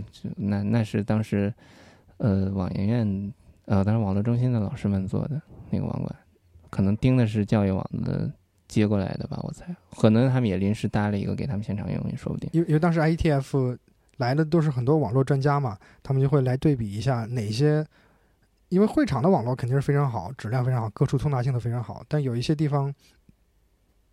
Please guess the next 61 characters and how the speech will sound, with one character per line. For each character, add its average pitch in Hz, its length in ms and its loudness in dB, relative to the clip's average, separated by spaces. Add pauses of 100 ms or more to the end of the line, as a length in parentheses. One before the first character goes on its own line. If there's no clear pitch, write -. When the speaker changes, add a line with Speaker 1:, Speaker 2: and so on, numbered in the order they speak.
(380)
Speaker 2:
他 160 120 0
们 156 60 0
能 147 100 2
访 117 200 -2
问 127 180 -2
到 120 200 0
公 175 220 0
众 170 140 4
网 113 160 -6
络， - 240 -10 (260)
但 139 240 2 (1120)
Speaker 1:
回 110 120 2
到 107 100 2
宾 110 160 2
馆 107 180 0
就 - 140 -6
不 - 80 -14
行 - 300 -10
了。 98 80 -4
Speaker 2:
对， 156 100 4
他 143 120 2
们 175 60 2
回 156 120 4
到 165 100 4
宾 185 140 4
馆 143 180 0
的 127 80 0
网 131 180 0
络 127 120 2
就 123 260 2 (140)
不 135 80 2
太 139 160 2
好， - 180 -8 (320)
所 - 100 0
以 147 60 6
他 151 80 2
们 156 80 2
就 143 220 6
写 127 260 -2
了 110 80 0
一 143 60 4
些 151 120 4
脚 139 220 2
本， 127 180 2
现 160 220 2
场 110 180 -6
去 135 120 -4
对 151 200 4
比 110 160 -4
一 104 60 -8
下 120 280 0
I 123 100 0
E 143 80 2
T 143 140 0
F 131 140 0
会 147 140 2
场 - 260 -6
的 110 140 -4
网 120 220 -2
络 120 180 0
和 110 340 -4